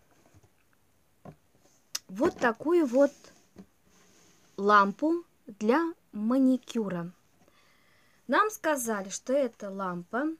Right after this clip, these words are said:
а, для ран-, наращивания ногтей, для гель-лаков Ирис Профессионал.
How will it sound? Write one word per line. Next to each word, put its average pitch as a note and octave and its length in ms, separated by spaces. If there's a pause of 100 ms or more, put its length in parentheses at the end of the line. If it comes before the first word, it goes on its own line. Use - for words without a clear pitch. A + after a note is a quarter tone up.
(520)
а, F#3+ 160
для C4+ 240
ран-, G#3+ 300
наращивания A3 840
ногтей, D#4+ 720
для A3+ 400 (100)
гель-лаков G#3 1000 (800)
Ирис F4+ 480 (600)
Профессионал. B3 1120